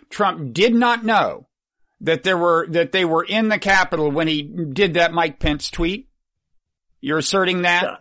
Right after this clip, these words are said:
Speaker 2: I'm asserting that gives the impression, in gen-, the, in the, the,
Speaker 1: Gives
Speaker 2: the,
Speaker 1: the
Speaker 2: the
Speaker 1: impression.
Speaker 2: Pence tweet is in a gray area.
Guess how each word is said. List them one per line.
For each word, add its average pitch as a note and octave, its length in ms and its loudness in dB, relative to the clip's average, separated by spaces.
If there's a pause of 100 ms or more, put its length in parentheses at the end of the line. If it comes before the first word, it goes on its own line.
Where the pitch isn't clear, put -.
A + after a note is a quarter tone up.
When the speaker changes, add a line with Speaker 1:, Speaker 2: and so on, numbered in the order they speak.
(260)
Speaker 2:
I'm D#3+ 180 -2
asserting G#3+ 300 0
that D3 120 -2
gives F#3+ 200 -2
the F3+ 140 -2
impression, D3+ 440 -2
in C3 120 0
gen-, E3+ 240 -2
the, D#3 240 -4
in D#3+ 180 -4
the, D3+ 180 -2
the, F3+ 120 0
Speaker 1:
Gives D3+ 160 0
Speaker 2:
the, C#3+ 80 0
Speaker 1:
the - 60 -6
Speaker 2:
the D3 100 -2
Speaker 1:
impression. C3+ 300 -2
Speaker 2:
Pence A#3 280 -2
tweet G#3 220 0
is F3 140 0
in D#3+ 100 0
a D3+ 60 -2
gray D#3 340 0
area. C#3 440 0